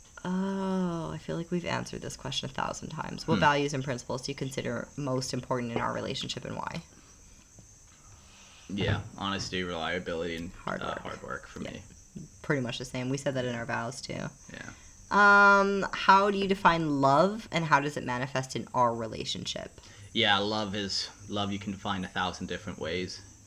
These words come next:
Speaker 1: I
Speaker 2: Um,
Speaker 1: think
Speaker 2: but
Speaker 1: I'll
Speaker 2: for
Speaker 1: always revert back to, like, the Bible
Speaker 2: Yeah,
Speaker 1: definition.
Speaker 2: exactly. Like, exactly. There's agape love. There's Philippe.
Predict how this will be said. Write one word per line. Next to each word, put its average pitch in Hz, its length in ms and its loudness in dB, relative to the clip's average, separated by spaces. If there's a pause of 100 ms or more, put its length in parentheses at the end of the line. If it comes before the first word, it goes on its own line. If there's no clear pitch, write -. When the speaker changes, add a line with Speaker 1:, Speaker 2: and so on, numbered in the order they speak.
(180)
Speaker 1:
I 151 180 8
Speaker 2:
Um, 185 60 2
Speaker 1:
think 240 160 2
Speaker 2:
but 226 120 8
Speaker 1:
I'll - 40 2
Speaker 2:
for - 60 2
Speaker 1:
always 135 380 6
revert 131 440 -4
back 107 280 0
to, 107 200 -6 (360)
like, - 120 -10 (520)
the 110 200 -6 (320)
Bible 95 480 -4
Speaker 2:
Yeah, 135 200 6
Speaker 1:
definition. 107 160 0
Speaker 2:
exactly. 98 460 0
Like, 87 260 -4
exactly. 92 400 -6
There's 87 180 -6
agape 80 420 -8
love. 80 280 -10
There's 82 160 -10
Philippe. 90 800 -8